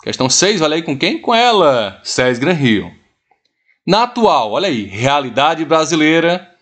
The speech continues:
ocorre um novo e recente fluxo populacional denominado de, vamos lá, gabaritar, migração de retorno. Aquele item que você precisa estudar, que você deve estudar, que você vai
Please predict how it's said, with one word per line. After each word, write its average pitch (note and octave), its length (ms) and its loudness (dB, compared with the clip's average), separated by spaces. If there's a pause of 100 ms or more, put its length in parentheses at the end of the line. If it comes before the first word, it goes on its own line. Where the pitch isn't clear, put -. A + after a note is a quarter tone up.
(500)
ocorre F3 580 0
um F3 120 -4
novo C#3+ 600 0 (300)
e - 80 2
recente D#3+ 760 -2 (240)
fluxo A3 400 2
populacional C#3 1120 -2 (200)
denominado D#3 1080 0 (180)
de, B2+ 480 0
vamos A#2+ 220 -2
lá, D3+ 320 0 (220)
gabaritar, C#3 720 -2 (340)
migração D3+ 1040 0
de B2 120 -8
retorno. G#2+ 540 -2
Aquele A#2+ 400 0
item C#3 220 0
que C#3 80 -6
você C3 500 0 (300)
precisa C#3 800 2
estudar, G#2 420 0
que - 80 -14
você G#2+ 260 -2
deve A2+ 340 0
estudar, A2 280 -2
que A2 100 -10
você C3+ 280 0
vai A2+ 440 -2